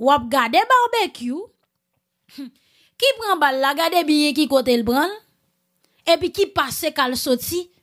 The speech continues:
pi wokè li. Donk, sa se moun yo rele ki pase tou prè lanmò a. Donk, frèzesè, sa se sa yo rele pase nan bouch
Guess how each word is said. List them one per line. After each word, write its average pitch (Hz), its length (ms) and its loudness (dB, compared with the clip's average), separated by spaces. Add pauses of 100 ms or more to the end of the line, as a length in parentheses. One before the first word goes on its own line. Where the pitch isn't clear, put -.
(640)
pi 480 180 4
wokè 453 480 2
li. 440 100 -2 (680)
Donk, 339 260 0 (1080)
sa - 240 0
se 605 200 0 (100)
moun 392 200 0
yo 370 180 4
rele 330 300 2
ki 302 140 -8
pase 285 340 -2
tou 277 160 -10
prè 247 160 -6
lanmò 226 400 -4
a. 220 120 -4 (880)
Donk, 494 240 0
frèzesè, 381 540 0 (100)
sa 453 200 0 (120)
se 453 260 -4
sa 339 240 2
yo 311 140 2
rele 302 260 0
pase 294 380 0
nan 269 180 -2
bouch 311 320 -4